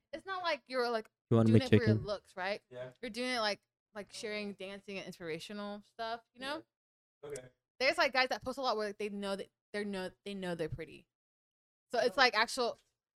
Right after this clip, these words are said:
Speaker 1: it's, like, actual, like, yeah.
Speaker 2: Uh, all right, all right. So every, every, every, everybody in the chat is saying, "Zach, you're not a red flag."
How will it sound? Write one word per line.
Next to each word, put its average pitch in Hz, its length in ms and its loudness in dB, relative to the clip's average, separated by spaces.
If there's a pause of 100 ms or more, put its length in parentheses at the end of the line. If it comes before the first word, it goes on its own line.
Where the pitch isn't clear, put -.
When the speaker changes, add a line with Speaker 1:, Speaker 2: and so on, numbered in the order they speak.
(120)
Speaker 1:
it's, - 60 -14
like, 254 180 2
actual, 226 340 2
like, 180 340 0 (420)
yeah. 160 220 10
Speaker 2:
Uh, - 20 6 (160)
all 156 40 12
right, 147 240 12
all 147 80 12
right. 143 220 12
So 165 240 12
every, 170 280 12
every, 185 220 12
every, 196 320 12
everybody 220 380 12
in 208 80 12
the 185 60 8
chat 190 240 12
is 151 80 8
saying, 151 400 10
"Zach, 139 280 10
you're 143 60 12
not 151 380 12
a 139 40 10
red 127 220 12
flag." 107 320 8